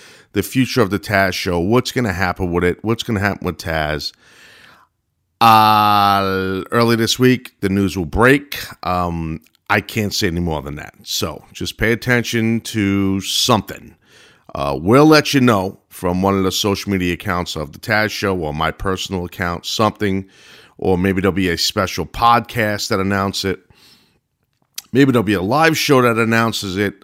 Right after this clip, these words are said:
I'm still trying to get the word from the big bosses. Uh, above Mister Pimento. How's that? Above him.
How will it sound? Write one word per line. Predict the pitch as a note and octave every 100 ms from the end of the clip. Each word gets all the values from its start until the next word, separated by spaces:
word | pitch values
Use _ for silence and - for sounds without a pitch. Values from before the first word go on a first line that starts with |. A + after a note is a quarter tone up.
| _
I'm | F#2 F#2 F2+ F2+
still | - A#2 G#2+
trying | - G#2
to | F#2
get | F#2+
the | F#2+
word | F#2 F#2 -
from | F2
the | E2+
big | F#2+ F#2+ F#2
bosses. | F#2+ F2 - - - - - - - - _ _ _ _ _ _ _ _ _ -
Uh, | - - - _
above | A#2+ G2+ A2+ C#3+ C3+ E2+ D#2
Mister | G#2 F#2+ -
Pimento. | - G2+ G2+ G2+ D#2+ C2 -
How's | - G2 E2
that? | E2+ -
Above | F2 D#2+ E2+ A2 G#2+ E2
him. | D#2